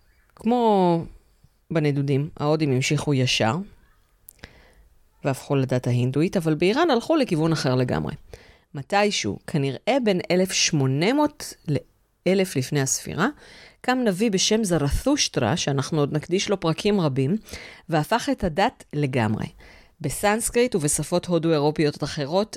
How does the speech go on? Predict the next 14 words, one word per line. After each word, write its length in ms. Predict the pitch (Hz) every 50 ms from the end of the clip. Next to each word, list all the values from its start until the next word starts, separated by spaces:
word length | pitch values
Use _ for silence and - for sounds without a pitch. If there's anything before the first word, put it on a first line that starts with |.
| - -
דבה 380 | 131 123 165 165 156 165 180 160
זה 140 | 143 151 - - -
"אל", 260 | 190 185 143 117 127 - - _ _ _ -
מאותו 320 | 156 143 139 - 156 151
שורש 380 | - - 151 143 151 143 - -
של 140 | 151 139
דיבה, 420 | 135 127 175 185 208 185 147 123 117
דיוויין. 540 | 123 139 123 131 147 160 160 139 123 117 - - - - - - - - - - - - - - _ _ -
זרתושטרה 880 | 160 175 156 151 - - - - 302 403 - - - 165 151 151 175 190
הפך 280 | 208 202 - 233 240 247
אותם 200 | 247 - 247 233
לשדים. 640 | 233 226 220 - - 214 185 180 254 254 185 135 135 - - - - - - - _ - - - - - - -
בשפות 440 | 160 156 - 151 - - 202 220 -
איראניות, 680 | 185 175 175 202 240 277 262 220 170 147 170 220 -